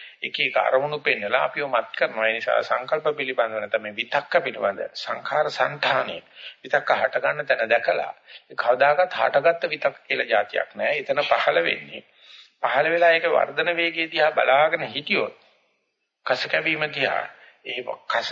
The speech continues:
කැවීමට සීයට සීයක්ම තමන්ගේ යටිහිතේ තියෙන කෑදරක තමයි බලපාන්නේ. යටිහිතේ තියෙන ද්වේෂයට මනාපේ තමයි බලපාන්නේ. එහෙම නැත්නම් අපි මෝහයට තියෙන කැමැත්ත. ඉතින් හුඟ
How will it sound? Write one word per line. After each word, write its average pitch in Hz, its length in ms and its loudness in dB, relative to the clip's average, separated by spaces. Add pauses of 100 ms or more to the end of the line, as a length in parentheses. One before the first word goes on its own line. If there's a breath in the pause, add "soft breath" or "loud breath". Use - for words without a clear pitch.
කැවීමට 165 560 0
සීයට 143 420 -4
සීයක්ම 131 560 -2
තමන්ගේ 135 440 0
යටිහිතේ 127 540 -2
තියෙන 131 260 -4
කෑදරක 120 440 0
තමයි 107 300 -4
බලපාන්නේ. - 500 -6 (380 loud breath)
යටිහිතේ 135 560 -2
තියෙන 151 320 -8
ද්වේෂයට 139 540 0
මනාපේ 131 600 0
තමයි 120 280 -4
බලපාන්නේ. - 540 -8 (360 loud breath)
එහෙම 135 200 -2
නැත්නම් 139 340 0
අපි 127 220 -2 (280)
මෝහයට 139 580 -2
තියෙන 127 240 -6
කැමැත්ත. - 400 -4 (1160)
ඉතින් - 260 -12
හුඟ 135 180 -8